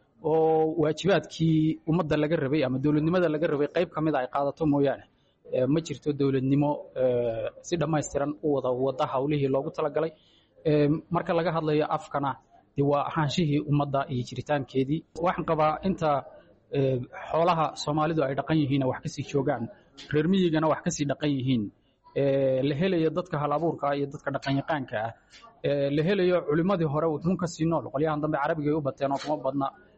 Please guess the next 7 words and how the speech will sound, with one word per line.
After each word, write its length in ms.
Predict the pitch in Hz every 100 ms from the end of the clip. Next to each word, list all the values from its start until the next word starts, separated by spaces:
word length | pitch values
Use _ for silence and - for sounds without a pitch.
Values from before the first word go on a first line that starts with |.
| _
ee, 180 | 131 127
luqadda 400 | 127 131 156 143
Soomaaliga 520 | - 147 156 143 127
iyo, 460 | 123 120 120 117 110 -
iyo, 200 | 120 117 120 120
iyo 120 | 120
maaragtay, 440 | 139 131 - 131